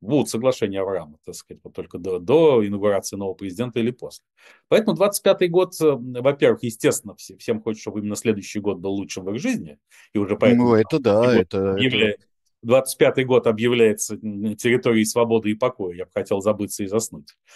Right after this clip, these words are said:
Speaker 1: А мы начинали с того, что сон — лучшая треть жизни.
Speaker 2: Ну
Speaker 1: Э,
Speaker 2: да.
Speaker 1: да еще размазанный по всем возрастам, согласитесь, поэтому тут, тут деваться от этого некуда. А, но, м, с точки зрения исчерпания все-, все-, все-, всевозможных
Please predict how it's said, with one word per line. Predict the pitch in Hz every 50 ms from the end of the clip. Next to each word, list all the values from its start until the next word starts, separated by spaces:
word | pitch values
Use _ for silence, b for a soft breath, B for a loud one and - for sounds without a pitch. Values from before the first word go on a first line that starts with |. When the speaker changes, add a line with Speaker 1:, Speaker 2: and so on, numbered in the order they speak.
| b b b
Speaker 1:
А | 98 92
мы | 95 95
начинали | 95 92 - - - 101 90 90
с | - -
того, | - 95 92 -
что | - -
сон — | - - - 107 101 95
лучшая | 98 104 104 - - 107 95
треть | - 101 98 98 95
жизни. | 92 90 87 80 76 73 73 _ _ _ _ b b b b b b
Speaker 2:
Ну | 82 90 90 90 95 101 98
Speaker 1:
Э, | 87
Speaker 2:
да. | 87 76 73 73 - - - _ _ _ _ _ -
Speaker 1:
да | 123
еще | 117 - - 131
размазанный | 127 123 110 127 123 117 113 117 113
по | - 120
всем | - - 123 113
возрастам, | 107 113 110 120 135 - - 104 87 -
согласитесь, | - - 85 87 87 85 - - 85 - - -
поэтому | - 87 85 - - 90 87 87 87 85 _
тут, | - 90 87 _
тут | - 90 87 85 85 -
деваться | 104 92 90 90 92 95 107 104 101 - - 104
от | 95
этого | 98 - - 107
некуда. | 120 117 92 - - - - - _ b b b b b b b
А, | b - 107 101 101
но, | 104 123 131 135 143 147 143 139 131 110 107
м, | 127 127 117 113 127
с | 127 -
точки | - 156 147 - -
зрения | 135 139 135 139 131
исчерпания | - - 147 131 - - 139 131 123 117 113
все-, | - - 117 110
все-, | - - 117
все-, | 110 - - 107 104
всевозможных | - - 120 113 120 120 131 131 120 117 117